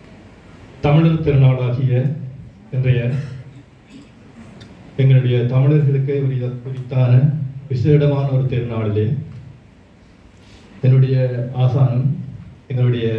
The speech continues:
பட்டிமன்றத்தின் நடுவருமாகிய திருவாளர் சிவமுகுந்தன் அவர்கள் அலசப்பட வேண்டிய, ஆராயப்பட வேண்டிய ஒரு தலைப்பை இந்த விவாத அரங்கிலே முன்வைத்திருக்கின்றார்.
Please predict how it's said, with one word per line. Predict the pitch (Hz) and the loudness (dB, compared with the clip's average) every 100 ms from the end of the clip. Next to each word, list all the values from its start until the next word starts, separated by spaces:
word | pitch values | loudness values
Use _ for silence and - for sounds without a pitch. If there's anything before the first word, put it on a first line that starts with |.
| 107 107 | -4 0
பட்டிமன்றத்தின் | 131 143 143 127 110 113 110 | 2 4 4 4 2 -2 -2
நடுவருமாகிய | 107 123 120 107 101 104 101 131 - - - - - _ _ _ _ _ | 0 2 2 0 0 -2 -4 -4 -6 -12 -18 -20 -20 _ _ _ _ _
திருவாளர் | - 120 110 110 107 104 101 - | -12 -4 -2 0 0 -2 -2 -4
சிவமுகுந்தன் | - 151 151 135 131 113 | 4 4 6 2 0 -2
அவர்கள் | 104 101 110 139 - - - - _ _ _ - _ - _ - - - | -4 -4 -4 -4 -8 -12 -20 -20 _ _ _ -20 _ -20 _ -20 -20 -2
அலசப்பட | 139 180 190 135 151 143 | 2 4 2 2 2 4
வேண்டிய, | 139 135 131 135 - - 131 | 2 0 2 2 0 -2 0
ஆராயப்பட | 151 156 151 143 135 127 | 0 2 0 0 -2 -2
வேண்டிய | 127 127 127 123 | -4 -6 -6 -6
ஒரு | 123 | -6
தலைப்பை | 123 120 123 135 185 - - - - - - | -4 -4 -4 -4 -4 -6 -14 -18 -20 -20 -12
இந்த | 127 120 | -4 -2
விவாத | 120 127 139 127 | 0 2 2 2
அரங்கிலே | 123 117 107 110 117 | 0 -2 -2 -2 -2
முன்வைத்திருக்கின்றார். | 110 107 101 95 92 95 92 | -2 -2 -2 -4 -8 -8 -4